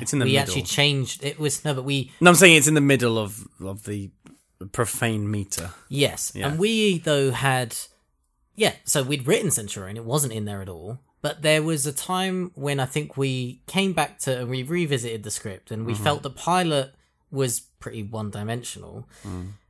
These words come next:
Speaker 2: And, and the historical pilot actually would have, w-, is, if you actually look into the, the history of it,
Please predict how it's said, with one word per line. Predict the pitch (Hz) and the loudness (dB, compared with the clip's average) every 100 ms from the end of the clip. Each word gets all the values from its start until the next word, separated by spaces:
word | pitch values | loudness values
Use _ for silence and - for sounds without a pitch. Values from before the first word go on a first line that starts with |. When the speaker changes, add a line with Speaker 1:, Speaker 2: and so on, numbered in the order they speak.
| _ - | _ -2
Speaker 2:
And, | 131 131 131 131 - | 0 0 -2 -4 -6
and | 143 | -4
the | |
historical | 139 185 - 294 254 - 170 | 0 2 4 4 4 0 -4
pilot | - 160 120 110 | 0 0 0 -2
actually | 131 - 135 | -6 -6 -6
would | 127 | -6
have, | 127 - | -6 -8
w-, | 139 139 151 143 - | -6 -4 -4 -8 -10
is, | - 131 127 - _ - | -8 -6 -6 -12 _ -10
if | 143 | -6
you | |
actually | 208 165 151 | -4 -2 -2
look | 170 160 | -2 -2
into | 135 | -6
the, | 120 113 113 | -4 -6 -6
the | - | -8
history | 117 139 - 95 | -6 -6 -6 -8
of | 87 | -8
it, | 113 | -10